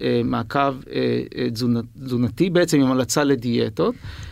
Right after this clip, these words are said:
ספציפית בתרופה שכ-, שכרגע דיברנו עליה, עשו מחקר גם עם, עם, עם התערבות מאוד אינטנסיבית של דיאטה, וראו ירידה מהירה במשקל, ובסוף המקום שהגיעו, שעצרו בו, היה מאוד דומה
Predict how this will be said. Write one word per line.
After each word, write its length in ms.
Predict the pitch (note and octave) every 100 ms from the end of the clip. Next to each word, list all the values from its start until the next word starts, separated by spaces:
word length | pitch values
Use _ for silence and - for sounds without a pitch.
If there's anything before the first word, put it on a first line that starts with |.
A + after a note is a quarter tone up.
| - - C#3+ -
ספציפית 500 | - D3 A#3+ B3+ F#3+
בתרופה 480 | - D3 - A3
שכ-, 420 | F#3 D#3 - D3+ C#3+
שכרגע 560 | C#3+ C3 D3+ D#3+ C#3+
דיברנו 440 | C3 A#2+ C#3+ G3+ G3+
עליה, 320 | D#3 D3+ D#3+ - - -
עשו 180 | - -
מחקר 340 | G3+ - F#3+ F3
גם 140 | E3
עם, 140 | D3 C3 -
עם, 240 | - C#3+ C3+ -
עם 140 | C#3
התערבות 440 | C3+ C3+ B2 E3+
מאוד 340 | D3 C3+ C#3+ D#3+
אינטנסיבית 640 | D#3+ C#3+ B2+ - C3+ B2+
של 160 | - A#2
דיאטה, 520 | A2+ A#2 A#2+ - A3+ C4 - - - - - A#2
וראו 680 | C3 C3 - - B2+ C#3+ E3+
ירידה 360 | C#3+ C3 C#3+
מהירה 400 | D3+ C3 C3 B2+
במשקל, 380 | D3 F#3 G3+ G#3+
ובסוף 400 | D3+ C#3+ - A3+
המקום 380 | F3 D3 - G3
שהגיעו, 400 | E3 C#3+ B2 F#3
שעצרו 480 | - C#3+ - G#3 B3+
בו, 260 | F#3+ F#3
היה 120 | D#3+ E3
מאוד 360 | E3 D#3+ F3+
דומה 360 | F3 E3+ G#3+